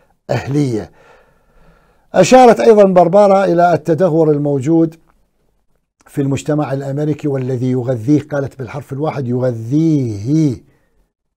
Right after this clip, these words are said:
ترامب عنصريًا". وقالت إن عوامل اندلاع حرب أهلية تقوم على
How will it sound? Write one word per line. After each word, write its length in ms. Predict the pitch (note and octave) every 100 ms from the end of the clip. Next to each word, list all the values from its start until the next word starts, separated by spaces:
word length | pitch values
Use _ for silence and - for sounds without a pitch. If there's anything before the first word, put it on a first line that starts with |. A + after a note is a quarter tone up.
| _ _ _ _ _ _
ترامب 480 | A#2 C#3 E3 E3+ E3+ _ _ _ _ _ _ _ _ - -
عنصريًا". 1120 | C#3+ D3 - C#3+ B2+ C3 A#2+ A2+ G#2 E2+ D#2 C#2 B1+ _ _ _ _ _ _ _ _ _ _ -
وقالت 360 | B2 F3+ E3
إن 140 | D#3+ D3+
عوامل 520 | C3+ D#3+ D3+ C3 D3
اندلاع 340 | C3 C3 D3
حرب 320 | - - B2 A#2+
أهلية 420 | A2+ C#3+ C#3+ - _ _ _ _ _ _ _ _ _ _ _ _ _ _ _ -
تقوم 340 | - D3+ C#3
على 360 | G#2 A#2+ A#2+